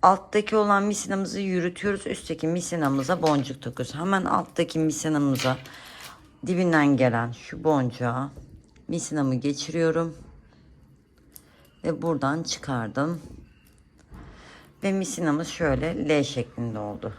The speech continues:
arkadaşlar. Şöyle tekrar yakından göstereyim. L şeklinde oldu. Üstteki misinama iki tane boncuk takacağım.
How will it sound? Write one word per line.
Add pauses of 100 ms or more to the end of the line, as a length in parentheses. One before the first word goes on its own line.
(120)
arkadaşlar. (680)
Şöyle
tekrar
yakından
göstereyim.
L
şeklinde
oldu. (340)
Üstteki
misinama
iki
tane
boncuk
takacağım.